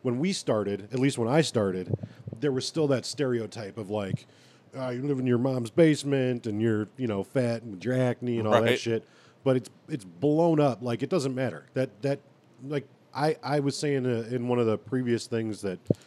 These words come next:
Speaker 1: I recorded, like, we won.
Speaker 2: Not
Speaker 1: Like
Speaker 2: to, absolutely, to back that up, I always like to defend this. My, my good, my, my buddy Troy, I mean, we're, we're good friends. We're close friends. It's a given. Um, but, you know, he moving, he's moving to San Diego for the second time.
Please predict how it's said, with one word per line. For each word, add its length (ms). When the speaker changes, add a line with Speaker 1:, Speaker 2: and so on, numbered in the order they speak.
Speaker 1:
I 80
recorded, 560
like, 200
we 140
won. 320
Speaker 2:
Not 100
Speaker 1:
Like 120
Speaker 2:
to, 140
absolutely, 520
to 120
back 260
that 140
up, 260
I 80
always 220
like 120
to 60
defend 380
this. 220
My, 240
my 160
good, 280
my, 160
my 160
buddy 300
Troy, 260
I 40
mean, 180
we're, 100
we're 240
good 300
friends. 340
We're 100
close 280
friends. 380
It's 160
a 40
given. 360
Um, 320
but, 280
you 80
know, 60
he 100
moving, 320
he's 200
moving 220
to 60
San 240
Diego 300
for 140
the 80
second 300
time. 320